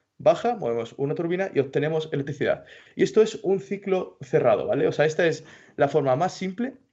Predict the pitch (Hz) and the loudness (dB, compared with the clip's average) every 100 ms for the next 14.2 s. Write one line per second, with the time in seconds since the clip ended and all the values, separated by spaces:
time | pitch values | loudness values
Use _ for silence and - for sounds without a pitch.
0 | _ _ - 143 127 156 165 131 113 117 | _ _ -2 0 2 2 2 -2 -4 -4
1 | 123 135 208 277 - _ _ _ _ _ | -2 -2 -2 -6 -12 _ _ _ _ _
2 | _ _ 147 175 220 - 147 135 127 139 | _ _ 2 4 4 0 -2 -2 -2 0
3 | 175 - _ _ - 147 156 - 123 - | 0 -2 _ _ -4 0 0 -2 -6 -8
4 | - _ _ _ _ _ - 139 117 - | -16 _ _ _ _ _ 0 2 2 -2
5 | - 170 202 220 185 170 175 180 165 156 | 0 2 2 0 -2 -4 -4 -4 -4 -6
6 | 170 170 143 131 131 156 156 170 139 123 | -2 0 2 0 0 0 0 -2 -2 -2
7 | 123 120 120 147 147 127 113 107 - 139 | -2 -4 -2 -2 -2 -2 -2 -2 2 2
8 | 143 - 131 - - _ - 131 113 113 | 2 0 -4 -4 -10 _ -2 2 2 0
9 | 113 107 - _ _ _ - 143 135 135 | -2 -4 -8 _ _ _ 0 2 4 4
10 | 135 - - 143 - 143 135 127 127 185 | 0 -6 -10 -10 -4 0 0 0 0 0
11 | 170 151 127 123 120 - - _ _ 123 | 2 0 0 2 2 -2 -10 _ _ -6
12 | - - 135 131 127 165 175 220 220 - | -6 0 2 4 4 2 2 0 -2 -10
13 | _ _ _ _ _ 151 139 135 131 117 | _ _ _ _ _ 4 6 6 2 -2
14 | - | -6